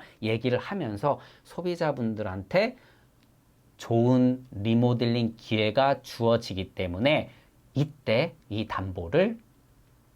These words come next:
꼭 컨설팅해서, 어, 채워놓으시면 좋다.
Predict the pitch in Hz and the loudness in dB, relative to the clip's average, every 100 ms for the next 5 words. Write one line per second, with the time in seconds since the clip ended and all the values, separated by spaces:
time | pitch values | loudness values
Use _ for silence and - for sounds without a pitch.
0 | _ 190 202 202 _ _ _ _ _ _ | _ 2 2 0 _ _ _ _ _ _
1 | _ _ _ - 208 190 175 - - 101 | _ _ _ -6 -6 0 0 0 -8 -6
2 | 156 123 107 196 - - - - 92 85 | -4 2 4 2 -2 -20 -20 -6 -6 -4
3 | - - 240 175 98 - 113 101 127 127 | -6 2 4 4 2 0 -2 0 -2 -2
4 | 107 | -4